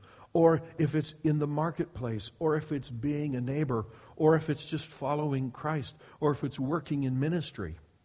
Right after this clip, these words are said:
Friends, desire and strength are not enough for us to do well. We have to have a sufficient level of skill. Okay? Now, what did Paul say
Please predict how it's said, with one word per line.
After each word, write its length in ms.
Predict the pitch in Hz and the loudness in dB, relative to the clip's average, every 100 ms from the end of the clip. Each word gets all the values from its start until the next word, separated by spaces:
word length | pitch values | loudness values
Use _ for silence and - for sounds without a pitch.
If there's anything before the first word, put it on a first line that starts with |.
| _ _ _ _ _ _ _ _ _ _ | _ _ _ _ _ _ _ _ _ _
Friends, 320 | - 147 139 - - _ - | -6 -4 -2 -6 -16 _ -8
desire 600 | 120 113 139 170 117 113 | -6 -4 -2 0 0 -4
and 140 | 131 120 | -6 -10
strength 680 | - 156 147 110 104 - _ _ _ _ _ _ - | -8 -4 -4 -4 -8 -16 _ _ _ _ _ _ -6
are 100 | 131 | -4
not 280 | 127 147 151 | -2 -2 -2
enough 540 | 143 160 143 101 - _ _ | -2 -2 -2 -6 -12 _ _
for 160 | - 131 | -8 -6
us 140 | 131 | -6
to 100 | 135 | -6
do 200 | 123 123 | -4 -4
well. 440 | 117 127 110 104 - - _ - | -4 -4 -6 -8 -12 -20 _ -6
We 120 | 123 | -4
have 320 | 98 143 156 - | -4 -4 -6 -6
to 60 | |
have 420 | 175 131 107 104 101 - - _ - | -6 -6 -6 -6 -12 -16 -20 _ -12
a 80 | 117 | -10
sufficient 640 | - 117 - 117 - 135 - | -8 -8 -8 -8 -8 -10 -10
level 400 | 110 104 117 110 | -8 -6 -8 -10
of 100 | 113 | -12
skill. 400 | - - 113 95 - - _ _ _ _ _ _ _ _ _ _ _ _ _ | -14 -8 -6 -6 -10 -18 _ _ _ _ _ _ _ _ _ _ _ _ _
Okay? 320 | 117 139 156 156 _ _ _ _ | -8 -4 -4 -8 _ _ _ _
Now, 140 | 147 143 | 0 0
what 300 | 147 208 151 | 0 -4 0
did 360 | 165 151 151 - _ _ _ _ _ | 0 0 -4 -16 _ _ _ _ _
Paul 500 | - 151 131 92 82 - | -4 -2 0 -2 -6 -12
say 460 | - 107 87 87 | -6 -4 -4 -10